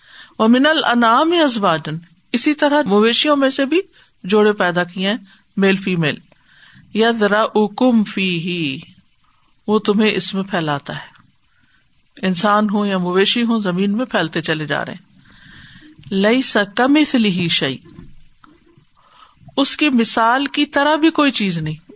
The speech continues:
اس کی طرح تو چھوڑو، اگر اس کی کوئی مثال ہوتی تو اس کی مثال جیسی بھی کوئی چیز نہیں، دور پار ہی کوئی چیز، کوئی مثال نہیں۔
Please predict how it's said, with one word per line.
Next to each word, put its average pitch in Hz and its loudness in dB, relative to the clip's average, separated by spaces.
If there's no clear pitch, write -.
اس 269 0
کی 294 0
طرح 269 2
تو - -4
چھوڑو، 285 2
اگر 269 0
اس 233 0
کی 277 0
کوئی 254 0
مثال 233 2
ہوتی 269 2
تو 330 0
اس 311 -2
کی 302 -2
مثال 262 2
جیسی 233 2
بھی 330 2
کوئی 269 0
چیز 185 -4
نہیں، 156 -8
دور 247 2
پار 254 0
ہی 320 2
کوئی 285 0
چیز، 208 -4
کوئی 208 0
مثال 180 -2
نہیں۔ 135 -8